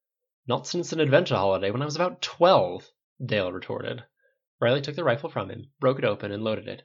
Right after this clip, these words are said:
pushing the cartridges into place. "There and there. Straighten it like this. That's how to cock it. That's the safety catch. It's automatic. Leave that alone, and if you need to shoot it, I'll tell you what to do. They're only basic light air rifles.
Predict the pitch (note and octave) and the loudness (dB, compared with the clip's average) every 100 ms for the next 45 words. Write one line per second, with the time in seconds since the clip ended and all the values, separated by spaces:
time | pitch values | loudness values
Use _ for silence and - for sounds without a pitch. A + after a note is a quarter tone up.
0 | - B2+ C#3 C#3+ E3 D3+ G#2+ G2 G2+ - | -8 -2 -2 0 -2 -2 -8 -10 -10 -6
1 | B2 G#2 G2 - - - _ _ _ _ | -2 -2 -4 -14 -16 -18 _ _ _ _
2 | _ _ D3+ E3 C#3+ C#3+ C3 F#2 G2 - | _ _ 2 2 2 -2 -2 -4 -10 -18
3 | - C#3+ C#3+ D3+ F3 F3 A#2 A2 - - | -6 -4 -2 -4 -6 -4 -4 -4 -8 -16
4 | _ - B2 C#3 C3+ C3+ A#2 - - _ | _ -4 -2 0 0 0 -2 -4 -18 _
5 | _ - A2 C3+ D3+ C#3 C3 - G2+ G2 | _ -6 -4 -4 -4 -4 -4 -4 -6 -8
6 | - C#3 C#3+ B2 A#2 G2 - - _ _ | -16 -4 -2 0 -2 -6 -10 -16 _ _
7 | _ _ C#3+ C#3 D#3 D3+ A2 F#2+ F#2+ A#2+ | _ _ -4 0 2 2 0 -4 -6 -2
8 | B2 B2+ - E3+ B2 A2+ - A#2+ A#2 A#2 | 0 0 -2 -2 -2 -4 -2 -2 -2 -4
9 | A#2 G#2+ F#2+ - _ _ - C#3+ D#3+ D3+ | -6 -8 -8 -14 _ _ -6 -4 -2 0
10 | E3+ D#3+ G#2 - A#2 A#2+ A2+ F#2+ F#2 - | 0 -2 -4 0 2 2 0 -4 -8 -12
11 | - - | -12 -14